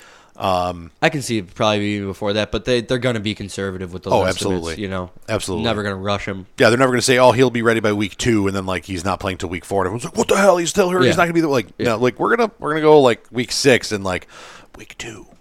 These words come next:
Speaker 1: week two.
Speaker 2: <laughs>
Speaker 1: Like,
Speaker 2: Yeah.
Speaker 1: but, yeah, we, uh, it's gonna be fun to watch. I'm, I'm excited to see what they do.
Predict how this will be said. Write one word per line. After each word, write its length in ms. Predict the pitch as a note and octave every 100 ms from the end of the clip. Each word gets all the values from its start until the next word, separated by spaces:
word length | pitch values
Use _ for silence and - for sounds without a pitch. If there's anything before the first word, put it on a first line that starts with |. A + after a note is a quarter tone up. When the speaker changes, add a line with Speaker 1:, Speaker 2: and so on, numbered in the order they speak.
| _
Speaker 1:
week 220 | A#2+ - -
two. 300 | C3 F#2+ F2 -
Speaker 2:
<laughs> 140 | C#3+
Speaker 1:
Like, 280 | G2 F#2+ F2+
Speaker 2:
Yeah. 220 | G#2 E2 - - - - - -
Speaker 1:
but, 240 | G#2 F#2 - -
yeah, 220 | G2 E2
we, 340 | F#2 G#2+ G#2
uh, 220 | G#2 G2+ F#2+ _ _ _ _ _ _ _ _ _ -
it's 100 | B2
gonna 140 | D3
be 80 | D3
fun 200 | - A#2+
to 60 | G#2
watch. 320 | F2 F#2+ G2+
I'm, 260 | G#2 G2 G#2+
I'm 120 | G#2
excited 300 | - A2 G#2+
to 40 |
see 180 | - A2
what 120 | A2
they 100 | G#2+
do. 300 | G2+ G#2 G#2+